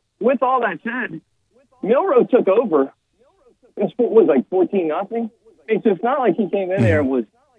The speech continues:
you know, a stick in the mud. So I, I don't know. I, I guess, you know, after you watch a Bri-, a, a, a Heisman Trophy winner for so long, you know, make it look easy.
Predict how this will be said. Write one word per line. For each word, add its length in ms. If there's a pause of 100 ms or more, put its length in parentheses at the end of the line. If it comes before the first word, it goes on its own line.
(240)
you 80
know, 140
a 40 (100)
stick 200
in 80
the 60
mud. 400
So 260 (640)
I, 320
I 40
don't 140
know. 80
I, 220
I 80
guess, 200 (800)
you 360
know, 60
after 200
you 100
watch 200
a 60
Bri-, 420
a, 60
a, 500
a 40 (120)
Heisman 460
Trophy 380
winner 460
for 160
so 100
long, 460
you 80
know, 120
make 220
it 80
look 200
easy. 420